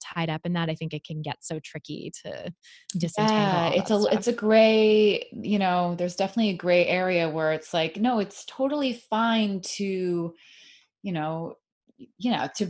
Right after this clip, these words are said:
Speaker 2: be vegan for ethical reasons, but just be so super honest with yourself about where it kind of slides into orthorexia."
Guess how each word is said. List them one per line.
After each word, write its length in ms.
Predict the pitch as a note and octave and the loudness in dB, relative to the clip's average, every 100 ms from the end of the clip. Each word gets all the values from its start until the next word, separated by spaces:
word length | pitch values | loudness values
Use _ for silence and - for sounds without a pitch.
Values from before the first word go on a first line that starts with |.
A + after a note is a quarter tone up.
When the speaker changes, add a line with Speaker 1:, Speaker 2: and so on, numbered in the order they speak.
| - | 0
Speaker 2:
be 220 | G#3+ A3 | 2 2
vegan 400 | F3+ G3+ F#3+ G3 | 0 -2 -2 -2
for 180 | - - | -4 -4
ethical 320 | F#3 G#3 G3 | -4 -4 0
reasons, 460 | F#3+ A#3 A3+ F#3+ F3 | 2 2 2 -2 -2
but 140 | F#3+ F#3+ | -4 -4
just 220 | F#3 - | -8 -8
be 100 | F#3 | -8
so 580 | - - - A#3 A3+ A3+ | -6 -8 -6 0 2 0
super 500 | - - A#3 A3+ F#3+ | -2 -8 -6 -4 -2
honest 320 | F3 F#3 F3+ - | -2 -4 -6 -8
with 80 | E3+ | -10
yourself 380 | D#3+ - D#3 | -8 -6 -6
about 260 | E3 D#3+ - D#3+ D3+ | -2 -2 -2 -4 -2
where 680 | D#3 D#3+ D#3+ D#3+ D#3+ D#3+ - | -2 0 0 -2 -2 -4 -6
it 120 | C#3+ - - | -10 -10 -14
kind 200 | D3+ D3 | -10 -8
of 160 | D3 C#3+ | -8 -10
slides 720 | - - C#3+ C3+ C3+ C#3+ - - | -12 -10 -6 -4 -4 -4 -8 -10
into 220 | C#3 - | -10 -10
orthorexia." 680 | C3+ C3+ - B2 - - | -14 -14 -10 -10 -10 -12